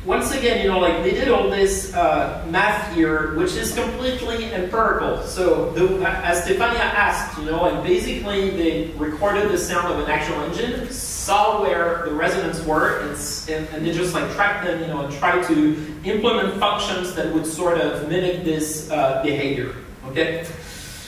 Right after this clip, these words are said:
Uh, and then for pressure, uh, we just have hard clipping. And, uh, except that here what we do, like, compared to what I was doing before, you know, is that, uh, we have a cubic function that basically,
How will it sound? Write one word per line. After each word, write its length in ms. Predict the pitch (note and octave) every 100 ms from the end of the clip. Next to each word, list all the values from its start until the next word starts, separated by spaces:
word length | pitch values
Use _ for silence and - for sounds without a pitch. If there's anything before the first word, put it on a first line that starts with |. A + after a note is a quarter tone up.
| - - -
Uh, 1160 | F3 F#3 F3+ F3 E3+ E3 E3 D#3 D#3 D3+ - - F3+
and 140 | G3
then 320 | B3 C4+ - A3
for 360 | A3 - - -
pressure, 680 | G#3 E3+ E3 D3+ - - -
uh, 440 | D#3+ D3+ D3+ D3+ D#3+
we 80 |
just 320 | F3+ G#3+ G#3+ G#3
have 460 | - E3+ E3+ - -
hard 500 | F3+ F3+ - - -
clipping. 520 | E3 E3+ A#3+ B3+ - - - - -
And, 340 | E3+ F#3 F#3 F#3
uh, 420 | F#3 F3 D#3+ -
except 360 | F3 - A#3+ A#3
that 280 | F3+ -
here 160 | A#3 A#3
what 240 | F#3 F3+
we 80 | E3+ E3+
do, 320 | G3 G#3 F#3
like, 180 | D#3+ D#3+
compared 320 | D#3+ F#3 F3
to 120 | E3
what 140 | E3 E3+
I 80 | D3+
was 140 | D3
doing 300 | E3 G3+ E3
before, 320 | - D3+ C#3+
you 60 | C#3+
know, 100 | C#3+
is 160 | C3+
that, 180 | D#3 D#3
uh, 280 | D3 C#3+ D3
we 100 | E3+
have 260 | F3 G#3 F3+
a 140 | -
cubic 320 | C4 B3+ -
function 500 | - G3 G3 F#3+ F3+
that 180 | D#3+ -
basically, 880 | F3 F#3 G#3+ F#3+ F#3 E3+ E3 E3